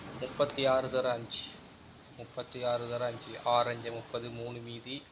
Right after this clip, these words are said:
ஐ மூணு பதினஞ்சு, பதினெட்டு. ஆக வர்க்கமூலம் நூற்று எண்பது என்று சொல்லிட்டு ஆன்சர் வரக்கூடிய மாதிரி இருக்கு. இன்றைக்கு நாங்க சேடுகள் ஐடியா பார்த்தோம், அதோட எளிய சேடுகள், முழுமை சேடுகள் பத்தி பார்த்தோம். ஆகவே அடுத்து,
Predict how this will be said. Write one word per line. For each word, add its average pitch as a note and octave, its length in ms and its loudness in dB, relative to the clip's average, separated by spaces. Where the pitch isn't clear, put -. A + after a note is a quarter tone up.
ஐ A#2+ 160 -2
மூணு A#2+ 320 -8
பதினஞ்சு, A#2 440 -6
பதினெட்டு. A#2 460 -10
ஆக A#2 240 -2
வர்க்கமூலம் B2 840 -4
நூற்று B2+ 340 -8
எண்பது A#2+ 320 -6
என்று A2+ 180 -8
சொல்லிட்டு G#2+ 460 -8
ஆன்சர் B2 360 0
வரக்கூடிய A2+ 440 -6
மாதிரி G#2+ 320 -10
இருக்கு. A#2 280 -12
இன்றைக்கு C3 240 -4
நாங்க B2 260 -4
சேடுகள் C3+ 560 0
ஐடியா B2+ 200 -2
பார்த்தோம், B2+ 460 -2
அதோட A#2 260 -2
எளிய C3 280 2
சேடுகள், B2 420 -2
முழுமை C#3+ 400 -4
சேடுகள் B2 400 -4
பத்தி A#2+ 200 -10
பார்த்தோம். A#2+ 340 -8
ஆகவே A#2+ 260 -2
அடுத்து, B2 300 -4